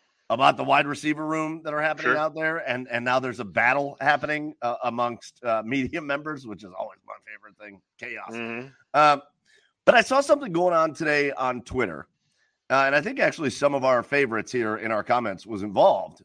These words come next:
Speaker 1: or were involved with one of our, our local radio hosts, Anthony Lima here in Cleveland. Somebody made a comment to him on Twitter, and the comment was, "Is Kobe Altman," right, the general manager of the Cleveland Cavaliers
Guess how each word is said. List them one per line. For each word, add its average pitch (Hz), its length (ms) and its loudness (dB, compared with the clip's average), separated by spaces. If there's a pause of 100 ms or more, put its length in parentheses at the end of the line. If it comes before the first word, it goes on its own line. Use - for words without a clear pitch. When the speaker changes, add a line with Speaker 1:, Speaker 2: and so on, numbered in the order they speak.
Speaker 1:
or 110 220 -4
were 151 260 -4
involved 92 440 -2 (340)
with 127 240 -4
one 180 160 0
of 165 100 -2
our, 139 220 6
our 131 220 2
local 139 300 0
radio 117 340 0
hosts, 110 340 -2
Anthony 117 380 -6
Lima 107 320 0
here 104 200 -6
in 95 60 -12
Cleveland. 101 400 -4 (560)
Somebody 220 320 -4
made 175 180 -4
a 135 60 -6
comment 120 680 -4 (100)
to 110 140 -6
him 110 220 -2
on 101 240 -6
Twitter, 110 500 -2 (580)
and 147 160 -2
the 127 100 -6
comment 302 540 0
was, 104 500 2 (880)
"Is 151 160 2
Kobe 240 420 -4
Altman," 87 360 -2
right, 113 240 0
the 143 60 -10
general 175 320 0
manager 120 360 0
of 104 80 -4
the 92 80 -14
Cleveland 104 320 -4
Cavaliers 85 520 -6